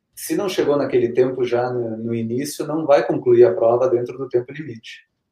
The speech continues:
Então, a T D S, nesse ano que eu fiz, se eu não me engano, o tempo limite da T D S era trinta e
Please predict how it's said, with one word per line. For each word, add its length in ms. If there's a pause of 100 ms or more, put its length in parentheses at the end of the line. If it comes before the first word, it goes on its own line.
Então, 320
a 180
T 140
D 120
S, 460
nesse 280
ano 220
que 80
eu 60
fiz, 320
se 80
eu 40
não 100
me 80
engano, 460
o 40 (580)
tempo 220
limite 420
da 80
T 120
D 80
S 240
era 340 (140)
trinta 360
e 440